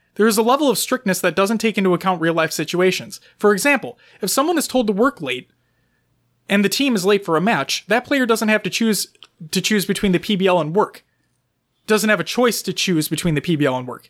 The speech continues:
is what he meant to say. We reply with, "Isn't that why each team has reserve slots s-, to compensate for that potential loss?" Tom replies with, and this is a long one,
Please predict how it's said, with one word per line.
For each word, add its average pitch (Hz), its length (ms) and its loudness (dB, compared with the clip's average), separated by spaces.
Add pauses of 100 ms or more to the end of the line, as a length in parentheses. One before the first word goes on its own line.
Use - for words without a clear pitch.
is 143 120 -6
what 143 100 -2
he 127 60 -4
meant 127 180 -10
to 147 60 -10
say. 147 220 -4 (800)
We 254 120 4
reply 208 320 2
with, 185 300 0
"Isn't 240 460 0
that 214 260 -2
why 190 160 0
each 190 280 -2
team 214 200 0
has 196 200 0
reserve 151 380 0
slots 220 540 -4
s-, - 280 -4
to 180 120 -2
compensate 196 560 -2
for 185 80 -6
that 175 160 0
potential 175 380 -2
loss?" 143 420 0 (840)
Tom 233 260 2
replies 175 340 0
with, 175 220 -2 (1300)
and 175 80 -4
this 180 100 2
is - 20 0
a 160 60 4
long 160 260 2
one, 127 160 -8